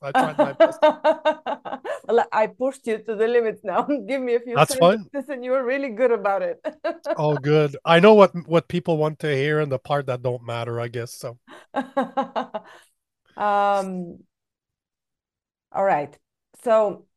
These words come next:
Speaker 2: currently you're coaching and advising people on,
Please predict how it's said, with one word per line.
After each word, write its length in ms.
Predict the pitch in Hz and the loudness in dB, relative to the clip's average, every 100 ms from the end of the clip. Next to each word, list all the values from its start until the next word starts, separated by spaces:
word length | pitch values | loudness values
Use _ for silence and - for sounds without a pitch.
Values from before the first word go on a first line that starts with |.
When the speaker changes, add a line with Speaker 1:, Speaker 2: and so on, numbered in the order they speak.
| _ _ _ _ _ - | _ _ _ _ _ -2
Speaker 2:
currently 480 | 277 269 226 285 277 | -2 0 -4 -6 -4
you're 260 | 240 240 | 2 2
coaching 440 | 233 247 233 254 208 | 2 -2 -2 -4 -6
and 80 | 190 | -4
advising 460 | 185 208 214 190 | 2 2 2 -6
people 480 | 185 247 254 269 262 | -8 -10 -2 0 2
on, 560 | 185 214 214 220 208 | 2 0 0 -6 -12